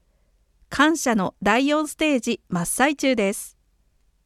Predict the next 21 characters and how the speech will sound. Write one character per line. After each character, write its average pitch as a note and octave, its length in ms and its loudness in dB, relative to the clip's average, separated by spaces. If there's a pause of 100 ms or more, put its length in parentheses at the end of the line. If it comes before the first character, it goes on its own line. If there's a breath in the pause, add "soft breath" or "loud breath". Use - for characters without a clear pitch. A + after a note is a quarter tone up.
(1080)
一 A3 240 -2
月 C#4+ 260 0
八 C#4 220 2
日 D4 160 0
か C4+ 140 0
ら B3+ 300 2
第 A3 260 2
四 C#4+ 200 2
ス - 80 -14
テ C4+ 200 2
ー B3+ 40 0
ジ - 220 -2 (160)
感 D4+ 240 2
謝 C4 180 -2
が C#4+ 140 2
始 G#3+ 260 -4
ま A3+ 100 2
り A#3+ 120 2
ま A#3 100 -2
し - 80 -8
た。 - 180 0